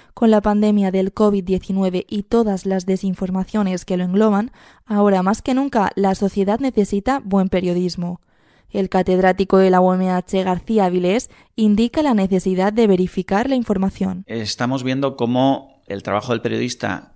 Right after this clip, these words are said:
Speaker 2: que siempre ha residido en la necesidad de verificar las fuentes, de contrastar aquello que te dicen, hoy más que nunca es necesario que el periodista haga hincapié en verificar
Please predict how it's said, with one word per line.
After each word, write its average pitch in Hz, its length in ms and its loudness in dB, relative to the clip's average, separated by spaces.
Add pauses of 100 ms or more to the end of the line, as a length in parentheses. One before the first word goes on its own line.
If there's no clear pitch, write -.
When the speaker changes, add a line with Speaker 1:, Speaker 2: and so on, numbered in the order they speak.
(120)
Speaker 2:
que 98 140 -12
siempre 117 480 -2
ha 110 40 0
residido 113 840 -4
en 87 400 -10
la 90 120 -8
necesidad 101 380 -6
de 110 120 -4
verificar 101 580 -6
las 104 160 -4
fuentes, 120 720 -8
de 95 180 -12
contrastar 95 460 -10
aquello 104 320 -6
que 101 100 -8
te 104 100 -8
dicen, 117 500 -8 (140)
hoy 117 200 0
más 113 220 -2
que 120 80 -4
nunca 117 240 -4
es 120 120 -4
necesario 107 760 -4 (180)
que 104 100 -10
el 98 80 -10
periodista 98 600 -6 (340)
haga 107 240 -2
hincapié 117 720 -2 (220)
en 98 200 -8
verificar 107 800 -4